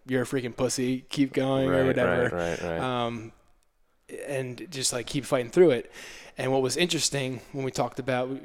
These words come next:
Speaker 1: before, or I guess, like, a week before, you sent an email saying, um,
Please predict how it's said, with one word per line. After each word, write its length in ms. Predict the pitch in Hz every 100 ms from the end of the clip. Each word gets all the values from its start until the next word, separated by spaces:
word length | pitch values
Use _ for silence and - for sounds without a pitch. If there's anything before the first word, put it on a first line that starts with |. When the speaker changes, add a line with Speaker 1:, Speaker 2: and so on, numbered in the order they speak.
| - - -
Speaker 1:
before, 380 | 131 156 151 147
or 220 | 127 120
I 100 | 113
guess, 200 | 123 -
like, 120 | 117
a 40 |
week 220 | 120 165 -
before, 320 | 156 175 175
you 100 | 156
sent 220 | - 147
an 100 | 135
email 300 | 143 147 143
saying, 460 | - 135 131 123 120 - - - -
um, 540 | 120 120 120 113